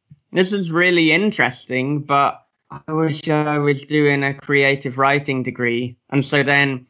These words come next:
I met with the professors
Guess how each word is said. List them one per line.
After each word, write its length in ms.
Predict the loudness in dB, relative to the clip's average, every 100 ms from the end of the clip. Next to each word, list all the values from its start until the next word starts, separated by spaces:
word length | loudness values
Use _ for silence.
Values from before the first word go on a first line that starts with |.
| _ _ _
I 160 | -2 0
met 460 | 2 2 2 0 -2
with 260 | -2 -2 -2
the 340 | 0 0 0
professors 1120 | -2 -2 0 0 -2 -4 -8 -4 -4 -6 -14